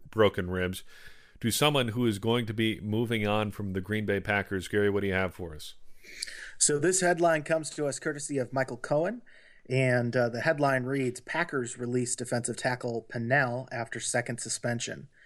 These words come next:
Speaker 2: And, uh, we're quoting here, "After two suspensions in one year, the Green Bay Packers have moved on from defensive lineman Mike Pennel. The Packers released him Monday afternoon."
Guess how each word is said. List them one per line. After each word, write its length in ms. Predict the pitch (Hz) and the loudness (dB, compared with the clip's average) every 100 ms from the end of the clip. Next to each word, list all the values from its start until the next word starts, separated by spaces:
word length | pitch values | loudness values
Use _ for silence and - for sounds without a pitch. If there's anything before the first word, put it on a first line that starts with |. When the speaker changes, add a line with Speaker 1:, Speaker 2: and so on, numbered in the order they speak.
| - - - - - - _ - | -20 -20 -20 -20 -20 -20 _ 0
Speaker 2:
And, 340 | 127 127 127 | 4 6 6
uh, 160 | 127 120 | 6 6
we're 140 | 123 | 6
quoting 400 | 127 151 143 135 | 4 6 6 4
here, 400 | 113 131 127 127 - | 2 4 4 2 2
"After 300 | 135 135 127 | 0 2 -4
two 240 | - 185 | -2 -2
suspensions 640 | 170 151 - 147 147 135 | -2 -2 2 0 0 -2
in 140 | 131 123 | 0 2
one 200 | 127 127 | 2 4
year, 220 | 123 123 | 4 4
the 80 | 117 | 2
Green 200 | 123 120 | 0 2
Bay 120 | 117 | 2
Packers 540 | - 131 131 131 120 | 2 -2 -2 -10 -6
have 140 | 123 117 | -6 -2
moved 300 | 120 120 120 | 0 0 0
on 220 | 120 117 | 0 -2
from 180 | - 113 | -2 -4
defensive 460 | 113 120 117 113 | -2 -2 -2 -2
lineman 580 | 117 117 117 117 110 110 - - - - | 0 2 2 2 0 -4 -10 -16 -10 2
Mike 320 | 123 120 - | 4 4 -2
Pennel. 480 | 123 117 127 160 202 | -4 2 4 2 0
The 100 | 135 | -4
Packers 460 | 127 117 120 113 | -2 -2 -2 -10
released 380 | 117 113 120 123 | -8 -6 -6 -6
him 220 | 127 117 | -6 -4
Monday 320 | 113 117 113 110 | -4 -4 -2 -2
afternoon." 680 | 110 107 113 120 131 151 | -2 -4 0 2 2 0